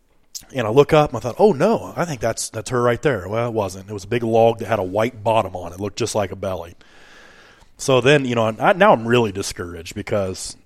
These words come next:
I don't know what else to do, you know, wait for daylight and have a better chance to, to find the blood.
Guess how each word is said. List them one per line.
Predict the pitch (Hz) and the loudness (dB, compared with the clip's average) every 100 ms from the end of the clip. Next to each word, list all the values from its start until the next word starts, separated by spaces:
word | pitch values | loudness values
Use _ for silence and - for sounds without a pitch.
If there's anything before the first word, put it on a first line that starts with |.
| - - | -20 -8
I | 117 | -2
don't | 147 127 | 0 0
know | 107 | 0
what | 107 110 | 0 0
else | 107 - | -2 -4
to | 104 | -2
do, | 120 117 113 | 2 2 2
you | 120 | -2
know, | 110 | -4
wait | 107 120 | -2 -4
for | - | -4
daylight | 101 117 123 104 110 | -2 0 2 2 -2
and | 95 | -4
have | 110 101 | -8 -4
a | |
better | 110 104 | -6 -6
chance | - 113 110 - | -6 -8 -8 -10
to, | - 95 92 - | -10 -10 -12 -14
to | 101 | -12
find | - 107 104 | -6 -6 -6
the | 95 | -4
blood. | 104 107 107 | -2 0 -2